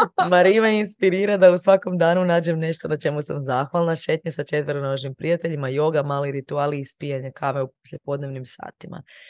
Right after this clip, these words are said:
Marie je jedno predivno, neiskvareno, preslatko biće koje sam slučajno zapratila. Hvala joj što dijeli s nama sve one jako intimne situacije i što nam time pokazuje da nismo sami u našim ranjivostima. Veliki zagrljaj za nju i posebno za tebe, Eva, na ovoj ideji. Pozdravi iz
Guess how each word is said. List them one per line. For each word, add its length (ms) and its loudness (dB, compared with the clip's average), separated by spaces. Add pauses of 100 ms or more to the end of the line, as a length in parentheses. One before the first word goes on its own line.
(160)
Marie 260 0
je 60 6
jedno 200 2
predivno, 540 4
neiskvareno, 640 -2
preslatko 480 -4
biće 300 -6
koje 180 -6
sam 160 -10
slučajno 420 -8
zapratila. 640 -6 (400)
Hvala 220 4
joj 140 6
što 160 -8
dijeli 280 0
s 80 -8
nama 240 -2
sve 260 -4
one 200 -4
jako 340 0
intimne 420 -8
situacije 800 -4 (680)
i 80 -4
što 160 -4
nam 160 -4
time 220 -2
pokazuje 460 -2
da 80 0
nismo 280 -8
sami 300 -6
u 20 -6
našim 300 -6
ranjivostima. 720 -10
Veliki 360 -4
zagrljaj 420 -4
za 100 -8
nju 320 -6
i 60 -18
posebno 440 -8
za 100 -12
tebe, 440 -6
Eva, 200 -6
na 200 -8
ovoj 180 -10
ideji. 400 2
Pozdravi 520 -2
iz 100 -10